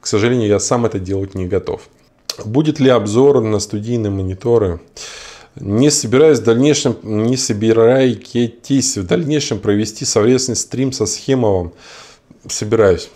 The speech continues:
честно. Но когда, не знаю. А, Михаил, как ты нашел себя и долго ли искал свое признание? Может быть, предназначение? Я, вот честно скажу, я творческий человек, я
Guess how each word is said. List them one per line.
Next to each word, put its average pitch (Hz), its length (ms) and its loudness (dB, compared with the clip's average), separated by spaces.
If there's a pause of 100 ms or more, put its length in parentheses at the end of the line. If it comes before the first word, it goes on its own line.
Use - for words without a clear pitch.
(120)
честно. 92 460 -4 (720)
Но 107 160 -2
когда, 120 260 0
не 113 120 0
знаю. 87 340 -6 (640)
А, 104 160 2
Михаил, 127 520 2
как 151 320 0
ты 139 360 2 (320)
нашел 117 440 0
себя 139 340 2
и 120 80 2
долго 120 400 2
ли 113 180 -2
искал 131 340 0
свое 117 240 0
признание? 107 640 -2 (500)
Может 127 420 0
быть, 120 440 -4
предназначение? 107 1040 -2
Я, 131 560 2
вот 113 220 -2
честно 143 320 0
скажу, 98 340 -4
я 95 200 0
творческий 110 640 -2
человек, 151 440 2
я 95 240 0